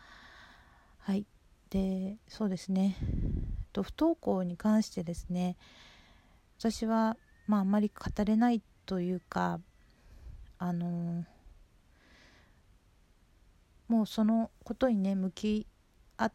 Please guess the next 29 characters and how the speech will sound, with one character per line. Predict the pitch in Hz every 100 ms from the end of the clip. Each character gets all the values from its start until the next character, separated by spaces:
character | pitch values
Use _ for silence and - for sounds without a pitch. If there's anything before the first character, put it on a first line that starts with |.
| -
て | -
い | 180
る | 170 185 -
方、 | - 180 180 185 214 -
悩 | 196
ま | 214 247
れ | 240
て | -
い | 180
る |
方 | 170 175 185
が | 175
ね、 | 185 208
た | - 196
く | -
さ | 208 196
ん、 | - -
た | -
く | -
さ | -
ん | 202
い | 190
ら |
っ | 202
し | -
ゃ | 208
る | 180
中 | 190 196 180
で、 | 202 202